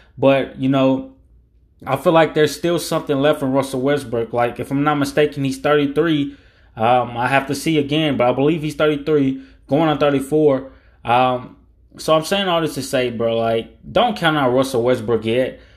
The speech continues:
Um, don't really count out the whole L A team just yet, you know? Now, if Russ is on a team and throughout maybe ten to fifteen, possibly twenty games,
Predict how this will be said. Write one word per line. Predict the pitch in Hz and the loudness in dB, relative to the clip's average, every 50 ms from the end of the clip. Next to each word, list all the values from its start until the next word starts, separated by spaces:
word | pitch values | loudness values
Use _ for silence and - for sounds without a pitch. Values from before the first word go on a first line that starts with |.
| _ _ _ | _ _ _
Um, | 117 123 135 139 135 | 0 2 2 2 4
don't | 131 156 202 214 214 | 2 2 2 4 2
really | 214 196 185 | 2 2 2
count | 190 - 185 175 170 | 0 0 -2 0 0
out | 170 160 156 | 0 -2 -2
the | 135 | -2
whole | 135 151 160 165 160 | 0 0 0 2 2
L | 151 143 143 143 | 2 2 2 2
A | 143 151 151 | 2 0 0
team | 147 - - 151 143 135 131 | -2 -4 -4 -2 -2 -2 -2
just | 110 107 123 135 135 135 - 127 | -2 -2 -2 -2 -2 -2 -2 0
yet, | 143 151 135 117 107 | 0 0 0 0 -4
you | 110 110 110 | -6 -6 -4
know? | 110 120 131 139 143 147 143 - - _ _ _ _ | -2 0 0 0 0 -2 -4 -10 -20 _ _ _ _
Now, | 117 127 139 - - | -2 0 2 2 0
if | - 135 | 0 0
Russ | 160 175 175 175 165 | 0 -2 0 -2 -2
is | 147 | -2
on | 165 165 156 | -2 -2 -2
a | 143 135 | -4 -2
team | - 185 196 196 190 190 185 170 - | -2 -2 0 0 -2 -2 -4 -4 -2
and | 131 131 135 131 127 127 127 123 151 - - - _ _ _ _ | 0 2 2 2 2 0 -4 -8 -12 -18 -20 -20 _ _ _ _
throughout | - 135 143 147 147 143 135 | -2 2 4 4 4 4 2
maybe | 135 143 147 143 143 139 139 | 0 0 0 0 0 -2 -2
ten | - - 165 160 | -2 -2 -2 -2
to | 156 147 | -2 -2
fifteen, | - - 165 151 - - 180 170 156 | -2 -4 -4 -4 -6 -6 -6 -4 -4
possibly | - - 165 160 156 151 151 147 156 160 156 | 0 2 2 2 2 -4 -8 -4 -2 -2 -2
twenty | 151 - - 165 170 165 165 156 | -4 -6 -6 -6 -4 -4 -4 -2
games, | 143 160 170 175 175 180 175 165 160 | -2 -2 -2 0 -2 -4 -4 -6 -8